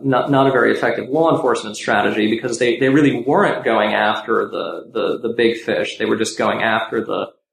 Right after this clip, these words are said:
the kinds of violations that were easiest, uh, to find. Um, and, and also it was causing r-, really tremendous, uh, resentment and alienation among, uh, among the taxpayers. Uh, and, and, and the thing is, um,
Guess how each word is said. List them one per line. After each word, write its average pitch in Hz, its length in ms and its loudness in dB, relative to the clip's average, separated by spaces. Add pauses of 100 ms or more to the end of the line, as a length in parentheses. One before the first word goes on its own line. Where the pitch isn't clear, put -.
(100)
the 120 160 -4
kinds 117 300 0
of 107 80 -4
violations 110 680 0
that - 120 -8
were 117 180 -2
easiest, 117 680 -2
uh, 95 320 -2
to - 100 -20
find. 151 600 -2 (300)
Um, 117 260 2
and, 135 180 2
and 147 200 2
also 170 440 4
it 110 80 4
was 127 200 -2
causing 117 520 2
r-, 117 60 -2
really 127 800 0
tremendous, 120 880 0
uh, 104 240 -4
resentment 117 560 0
and 113 80 -6
alienation 113 640 -4
among, 120 560 -4 (380)
uh, - 280 0
among 123 220 2
the - 80 0
taxpayers. - 1000 -4 (260)
Uh, 123 240 2
and, 160 260 0
and, 180 180 0
and 185 260 -4
the - 60 -14
thing 277 280 0
is, - 420 0
um, 113 440 -4